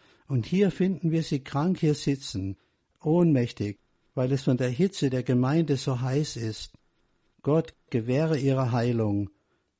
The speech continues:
Ich erbete diese Segnungen in Jesu Christi Namen.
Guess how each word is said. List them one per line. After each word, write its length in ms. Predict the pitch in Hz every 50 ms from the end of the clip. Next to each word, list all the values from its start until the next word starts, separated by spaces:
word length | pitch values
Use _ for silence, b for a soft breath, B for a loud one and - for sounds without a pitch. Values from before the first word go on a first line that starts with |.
| _ _ -
Ich 160 | 143 131 -
erbete 520 | 147 135 135 - 143 160 190 202 - 170
diese 380 | 147 - 156 170 185 - - 151
Segnungen 640 | - - - 139 156 175 - 175 165 156 160 156 151
in 160 | 131 117 113
Jesu 480 | 110 110 135 165 185 170 - 190 175 165
Christi 500 | - - 143 143 151 - - 151 143 139
Namen. 580 | 131 117 107 104 101 98 98 90 87 85 80